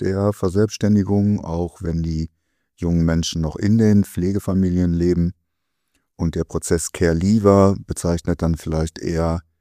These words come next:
den Zeitpunkt oder die Zeitperiode, ähm, wenn die jungen Menschen schon nicht mehr in der Familie leben.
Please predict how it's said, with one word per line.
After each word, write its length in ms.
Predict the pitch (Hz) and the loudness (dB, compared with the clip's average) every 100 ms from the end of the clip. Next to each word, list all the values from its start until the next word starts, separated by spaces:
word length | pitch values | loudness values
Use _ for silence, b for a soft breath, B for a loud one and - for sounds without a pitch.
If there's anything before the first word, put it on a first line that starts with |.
| _ _ _ _ _ - | _ _ _ _ _ -10
den 240 | 85 80 80 | -4 -4 -4
Zeitpunkt 500 | - 80 - 85 - | 0 -2 0 -2 -2
oder 220 | 82 78 | -2 -2
die 320 | 80 78 76 _ _ _ _ _ _ _ | -2 -4 -6 _ _ _ _ _ _ _
Zeitperiode, 1080 | - 85 - 85 82 82 87 87 87 82 82 - | -4 -4 0 0 2 2 2 4 4 4 0 -4
ähm, 480 | 78 78 78 76 78 - | -4 -2 -2 -4 -6 -10
wenn 280 | 80 82 | -6 -4
die 100 | 80 | -2
jungen 280 | 78 80 80 | -2 -2 0
Menschen 560 | 76 73 - 78 76 80 b b b b b b | -2 -4 -6 -4 -4 -8 b b b b b b
schon 280 | - 82 80 | -10 -4 0
nicht 260 | 98 - 90 | 0 -2 -2
mehr 200 | 82 69 | 0 -2
in 120 | 73 | -4
der 100 | 69 | -6
Familie 480 | 80 76 76 76 71 | -6 -6 -4 -4 -4
leben. 400 | 76 73 - | -4 -8 -12